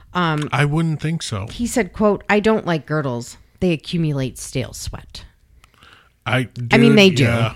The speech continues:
Speaker 1: They do.
Speaker 2: Yeah.
Speaker 1: So she never wore a
Speaker 2: I,
Speaker 1: girdle
Speaker 2: I
Speaker 1: again.
Speaker 2: don't want a smelly girl.
Speaker 1: No. No. I, I, listen, I'll fuck with some Spanx until you're, like, half in the bag. And then
Speaker 2: Right.
Speaker 1: I, I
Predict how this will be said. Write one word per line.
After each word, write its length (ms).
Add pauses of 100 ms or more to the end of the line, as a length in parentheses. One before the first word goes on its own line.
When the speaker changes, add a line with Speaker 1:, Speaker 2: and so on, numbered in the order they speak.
(140)
Speaker 1:
They 140
do. 260
Speaker 2:
Yeah. 320 (320)
Speaker 1:
So 160
she 160
never 260
wore 140
a 60
Speaker 2:
I, 100
Speaker 1:
girdle 220
Speaker 2:
I 40
Speaker 1:
again. 200
Speaker 2:
don't 240
want 240
a 20
smelly 480
girl. 400 (140)
Speaker 1:
No. 420 (400)
No. 380
I, 260
I, 160 (100)
listen, 320
I'll 140
fuck 240
with 160
some 140
Spanx 640 (760)
until 240
you're, 200
like, 200
half 320
in 60
the 60
bag. 380
And 160
then 180
Speaker 2:
Right. 520
Speaker 1:
I, 380
I 340